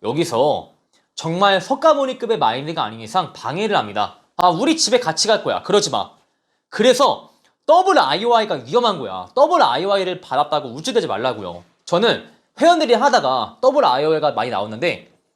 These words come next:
그러면은 제 윙 옆에 있는 여자가 나한테 아이오아이를 던졌을 때 아이오 뒤로 응수합니다. "오빠, 와, 되게 어깨 넓다. 되게 매력 있는 것 같아."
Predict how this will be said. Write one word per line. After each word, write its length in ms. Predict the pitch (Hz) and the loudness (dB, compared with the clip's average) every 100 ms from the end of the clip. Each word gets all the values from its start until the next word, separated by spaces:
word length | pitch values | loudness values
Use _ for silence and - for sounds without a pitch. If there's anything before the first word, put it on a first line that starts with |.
| _ | _
그러면은 580 | - 226 202 226 - - _ _ _ _ _ _ _ _ - | 0 2 4 2 -2 -12 _ _ _ _ _ _ _ _ -2
제 420 | 202 233 240 147 | 4 6 6 2
윙 180 | 208 214 | -6 -4
옆에 320 | 127 - 190 | -4 -4 -8
있는 360 | 175 185 240 139 | -6 -6 -6 -4
여자가 380 | 127 156 165 | -4 -2 0
나한테 520 | 131 113 127 143 139 - | 0 -2 -4 -4 -6 -4
아이오아이를 640 | 104 127 160 165 160 151 | -6 -2 0 0 0 -4
던졌을 460 | 139 113 117 117 107 | -10 -8 -8 -8 -6
때 280 | 139 95 _ | -6 -6 _
아이오 600 | 98 107 156 208 220 208 | -4 0 2 2 -2 -2
뒤로 320 | - - 190 196 | -10 -10 -6 -4
응수합니다. 600 | 139 127 98 92 87 _ _ _ _ _ | -6 -8 -10 -8 -10 _ _ _ _ _
"오빠, 420 | 202 214 220 92 - _ _ | -6 2 0 0 -10 _ _
와, 160 | 175 175 | 0 0
되게 200 | 190 214 | 2 2
어깨 240 | 135 170 | 2 2
넓다. 540 | 160 139 180 165 180 - | 0 0 2 2 2 0
되게 140 | 143 | -8
매력 260 | 123 170 208 | -4 -2 -2
있는 120 | 185 | -4
것 80 | 156 | -4
같아." 240 | 107 - | -6 -8